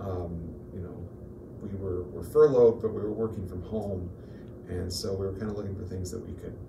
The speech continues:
do. And she had come up with the idea, "Well, maybe we can find a grant or something and, and do something with the flag." So I started looking into that. Uh, I contacted a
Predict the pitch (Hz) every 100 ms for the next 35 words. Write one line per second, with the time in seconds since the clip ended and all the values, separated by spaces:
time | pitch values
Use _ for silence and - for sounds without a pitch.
0 | - - - - - - - - 107 107
1 | 107 - - - - 160 175 - 117 110
2 | - 107 98 98 95 101 127 143 - 92
3 | - 98 95 92 90 90 87 76 - -
4 | - 90 113 - - - - - 95 95
5 | 98 95 - - - 147 147 113 - -
6 | 120 - - - - - - 98 95 113
7 | 135 131 139 139 139 135 226 - 196 196
8 | - - - - - - 104 101 98 -
9 | 98 104 - 120 139 - 120 110 - 110
10 | - 95 98 98 98